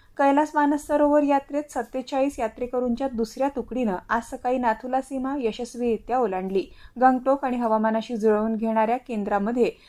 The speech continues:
यात्रेकरूंना त्यांच्या वास्तव्यादरम्यान देण्यात आलेल्या अखंड व्यवस्था, काळजी आणि आदरातिथ्याबद्दल यात्रेकरूंनी एसटीडीसी, विविध विभाग आणि सिक्कीम सरकारचे मनापासून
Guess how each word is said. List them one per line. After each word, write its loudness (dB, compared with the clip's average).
यात्रेकरूंना 4
त्यांच्या -2
वास्तव्यादरम्यान 0
देण्यात 0
आलेल्या 0
अखंड -4
व्यवस्था, -2
काळजी 4
आणि 6
आदरातिथ्याबद्दल 0
यात्रेकरूंनी 0
एसटीडीसी, 0
विविध 2
विभाग 2
आणि 4
सिक्कीम -2
सरकारचे -4
मनापासून -4